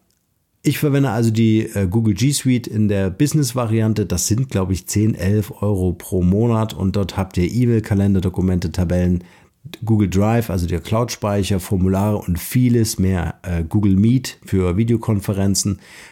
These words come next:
Das alles für zehn, elf Euro im Monat, das ist der Wahnsinn. Also der Preis ist wirklich top, wirk-, wirklich sensationell. Dann, wir verwenden im Projektmanagement das Tool Asana, also gerade für komplexe Projekte. Ich hatte auch dazu schon eine Podcast-Folge gemacht.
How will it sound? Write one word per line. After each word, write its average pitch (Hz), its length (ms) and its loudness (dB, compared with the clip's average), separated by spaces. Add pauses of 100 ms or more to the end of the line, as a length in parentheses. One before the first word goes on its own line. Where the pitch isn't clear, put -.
(120)
Das - 220 0
alles 107 300 0
für 90 200 -2
zehn, 107 360 0
elf 95 220 -2
Euro 98 320 -2
im 90 100 2
Monat, 92 300 2
das - 120 -6
ist - 200 -6
der 80 140 2
Wahnsinn. 80 580 0
Also 87 180 -2
der 90 140 2
Preis 95 560 0
ist - 280 -6
wirklich 90 460 0
top, - 300 -6 (320)
wirk-, 90 240 -4
wirklich - 300 -6
sensationell. - 760 -2 (1600)
Dann, 98 540 2
wir 160 160 2
verwenden 139 480 0
im 117 160 -2
Projektmanagement 107 1040 0
das 104 200 -2
Tool 104 320 0
Asana, 98 720 0
also 98 200 -2
gerade 110 260 -2
für - 160 -4
komplexe 98 580 0
Projekte. 110 800 0
Ich - 180 -4
hatte 110 220 0
auch 92 140 -4
dazu 95 360 -2
schon 95 200 2
eine 87 100 2
Podcast-Folge 107 720 -2
gemacht. 98 460 -2